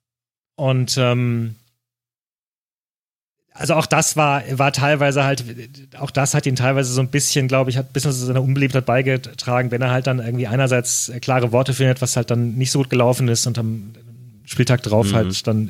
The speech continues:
Speaker 1: ihm irgendwie die Patzer unterläuft, ne? Das sind halt so Sachen, die dann, die dann, dann böse zusammenkommen. Ähm, ähm, prinzipiell ist er schon wahrscheinlich etwas stärker in der Vorwärtsbewegung, aber ich, ich,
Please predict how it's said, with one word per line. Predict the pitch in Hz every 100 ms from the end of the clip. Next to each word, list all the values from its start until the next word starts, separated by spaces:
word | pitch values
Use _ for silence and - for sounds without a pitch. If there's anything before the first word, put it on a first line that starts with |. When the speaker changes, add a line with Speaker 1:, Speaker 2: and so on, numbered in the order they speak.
| -
Speaker 1:
ihm | 135 117
irgendwie | 113 110
die |
Patzer | 107 113
unterläuft, | 110 101 95 101 -
ne? | 104 104
Das | -
sind | 113 113
halt | 107
so | 98 98
Sachen, | 98 113
die | 101
dann, | 101 95
die | 95
dann, | 98 98
dann | 98 98
böse | 98 104 98
zusammenkommen. | 92 95 110 101 104 113 _ _ _ _ _ _ _ _ _ _
Ähm, | 120 107 104 101 101 - _ _ _ _
ähm, | - 107 104 113 107 - _ _ _ _ _ _ _ _ _ -
prinzipiell | - 143 151 147 131 - 139 147
ist | 147 151
er | 151 131
schon | - - 139 147 131
wahrscheinlich | 127 - 135 131 -
etwas | 135 139 127
stärker | - 127 135 143
in | 123
der | 113
Vorwärtsbewegung, | 135 147 - 131 131 131 135 131 131 -
aber | - 110 113 110
ich, | - -
ich, | -